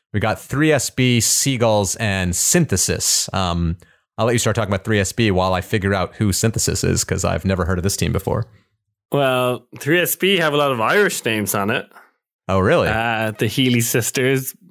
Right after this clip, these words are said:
Speaker 2: Breonna Healy and Emma Healy, and also Sinead Dunn. So kind of, like, three of the top players from Flame, or have been playing around. They played with Rebel before. They played with Pelt last time.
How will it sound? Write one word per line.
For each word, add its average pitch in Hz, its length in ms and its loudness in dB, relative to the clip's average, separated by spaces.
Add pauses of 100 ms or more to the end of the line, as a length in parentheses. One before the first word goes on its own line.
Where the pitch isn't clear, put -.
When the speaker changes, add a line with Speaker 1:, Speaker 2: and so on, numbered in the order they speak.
Speaker 2:
Breonna 113 460 0
Healy 110 600 0
and 101 220 -2
Emma 113 220 0
Healy, 104 580 0
and 107 120 -2
also 120 320 0
Sinead 113 520 -2
Dunn. 107 300 0
So - 180 -6
kind 120 160 -4
of, 113 100 0
like, 110 200 -2
three 127 180 -2
of 117 80 0
the 117 80 2
top 113 360 -4
players 113 560 0
from 104 920 -2 (480)
Flame, 131 680 -2 (600)
or 120 100 -2
have 123 200 2
been 123 160 4
playing 185 280 2
around. 123 460 0
They 110 60 -2
played 135 200 -2
with 107 80 0
Rebel 107 260 0
before. 107 460 0
They 101 80 0
played 143 200 0
with - 180 -6
Pelt 123 420 -2
last 113 380 -2
time. 92 340 0